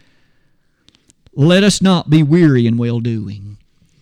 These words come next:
Now, as you close that slide with me, we encounter the first of a number of descriptions which I'm hopeful will be helpful to each of us.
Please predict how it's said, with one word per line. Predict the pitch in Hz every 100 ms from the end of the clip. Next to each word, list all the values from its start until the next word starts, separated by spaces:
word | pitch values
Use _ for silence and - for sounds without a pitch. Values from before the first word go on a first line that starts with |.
| _ _ _ _ _ _ _ -
Now, |
as | 180 160
you |
close | 156 160 160 135
that | 147
slide | - 180 220 180
with | 135 139 123
me, | 160 180
we | 160 160 170 175 165
encounter | 151 - 170 156
the | 131
first | - - 196 160 151 151
of | 165
a | 170
number | 185 226
of | 214
descriptions | 226 - 175 151 - 156 165 -
which | 170 - - - _ _
I'm | 160 156
hopeful | 180 196 - 175
will | 160
be | 180
helpful | 170 165 - 147
to | 143
each | 147 -
of | 123 117 -
us. | 160 - -